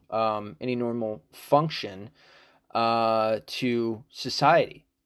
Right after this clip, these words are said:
And that isn't to say that I think you, again, I don't think you need to be punished. I don't think that, uh,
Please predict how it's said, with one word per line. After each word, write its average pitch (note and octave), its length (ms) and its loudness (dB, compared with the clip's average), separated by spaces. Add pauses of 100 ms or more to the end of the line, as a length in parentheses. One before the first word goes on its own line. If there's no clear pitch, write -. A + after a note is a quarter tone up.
(120)
And A#2 400 -4
that F#3 140 6
isn't A#3 220 -2
to F3 80 -6
say D#3+ 220 0
that C#3+ 240 0
I A2 80 -4
think D3+ 240 -8
you, B2 220 -10
again, C#3 340 -4
I - 120 -16
don't E3 220 -10
think F3+ 160 -8
you E3 60 -6
need C#3 100 0
to G#2+ 60 -10
be F#2 100 -12
punished. - 460 -12
I A#2+ 80 0
don't D#3 180 0
think C#3 220 -4
that, A2+ 320 2
uh, G#2 320 0